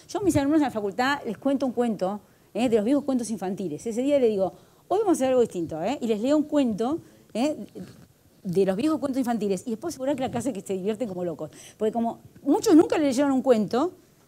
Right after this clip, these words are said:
y otros lo leyeron, pero no se acordaban después de tantos años,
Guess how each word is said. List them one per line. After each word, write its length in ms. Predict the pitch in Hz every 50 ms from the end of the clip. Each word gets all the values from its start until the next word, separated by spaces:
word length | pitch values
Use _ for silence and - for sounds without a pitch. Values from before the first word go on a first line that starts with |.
| _ _ _ _ -
y 180 | 254 240 254
otros 400 | 262 302 339 330 415 415 415 381 - -
lo 140 | 240 240 226
leyeron, 420 | 190 196 208 - 311 320 392 381
pero 160 | 233 233 185
no 100 | 185 196
se 120 | 202 190 190
acordaban 420 | 160 - 196 - 539 523 247 202
después 220 | 180 170 143 180 170
de 20 |
tantos 260 | 160 175 165 160 -
años, 360 | 185 156 143 147 147 147 -